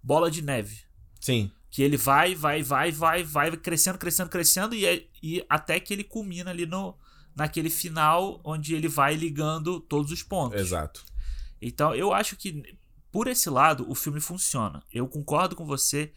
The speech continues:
Speaker 2: Hum.
Speaker 1: que a estética do filme, ela é muito, ela, ela é muito maior do que a história. Claro, isso aí é sem
Speaker 2: Hum.
Speaker 1: dúvida. Eu acho que é, se você pegar dois filmes que, o que, eu, que eu acho que dá pra gente comparar, é o Dunkirk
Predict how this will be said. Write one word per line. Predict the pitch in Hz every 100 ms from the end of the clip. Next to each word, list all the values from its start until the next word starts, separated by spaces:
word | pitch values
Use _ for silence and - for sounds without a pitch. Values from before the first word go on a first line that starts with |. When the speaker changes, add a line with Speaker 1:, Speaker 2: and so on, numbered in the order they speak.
| -
Speaker 2:
Hum. | 120 110 101
Speaker 1:
que | 139
a |
estética | 135 - 135 165 - - 139
do | 123
filme, | - 147 147 117
ela | - 135
é | 131
muito, | 127 151 156 - -
ela, | - - - - - _ -
ela | 127 156
é |
muito | 156 160 208 214
maior | 196 151 156
do | 156
que | - 160
a |
história. | 160 - - 98 90 -
Claro, | - 110 104
isso | - -
aí | 110 127
é | 139 135 - - -
sem | - 165
Speaker 2:
Hum. |
Speaker 1:
dúvida. | 147 113 110 - - - -
Eu | 139 160
acho | 185 185
que | -
é, | 175 - -
se | -
você | 143 214
pegar | 233 202 143 127
dois | 160 185
filmes | - 139 139
que, | - 127 120 -
o | -
que, | 123
eu, | 104
que | - -
eu | 110 107 104
acho | 107 110 -
que |
dá | 113
pra | 113 113
gente | 110 -
comparar, | 107 104 110 127 -
é | 120
o | 117
Dunkirk | 120 127 - 135 151